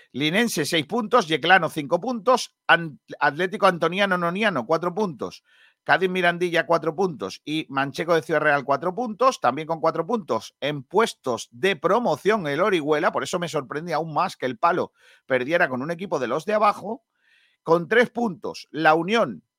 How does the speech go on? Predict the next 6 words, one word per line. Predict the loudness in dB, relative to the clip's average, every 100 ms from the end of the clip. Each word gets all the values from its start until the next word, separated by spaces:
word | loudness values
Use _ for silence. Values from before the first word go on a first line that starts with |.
| _ -6
Estepona. | -6 -4 -4 -2 4 4 4 -6 -6
Ojo | -6 0
an-, | 0 0 -4
al | -2 0
Estepona | -2 -2 2 2
antepenúlt-, | 2 -2 -2 -4 -6